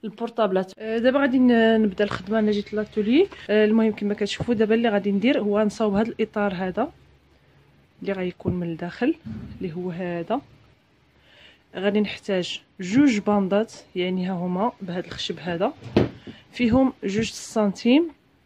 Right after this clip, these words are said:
في، في العرض، وفي الطول أربعة وربعين سنتيم. غادي نحتاج جوج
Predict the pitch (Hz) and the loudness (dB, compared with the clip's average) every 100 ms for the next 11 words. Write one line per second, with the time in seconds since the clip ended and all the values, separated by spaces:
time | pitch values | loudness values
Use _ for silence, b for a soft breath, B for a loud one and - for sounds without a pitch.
0 | _ _ _ _ _ - - - 196 190 | _ _ _ _ _ -20 -20 -6 -4 -2
1 | - 190 240 294 - B B B 233 - | -2 0 0 -2 -8 B B B -2 -2
2 | - 247 254 226 196 220 214 202 233 - | 0 2 4 4 4 2 2 2 0 0
3 | 202 185 175 170 - 156 175 - - 247 | -6 -6 -10 -12 -14 -14 -14 -12 -2 0
4 | 214 208 294 339 | 2 4 6 4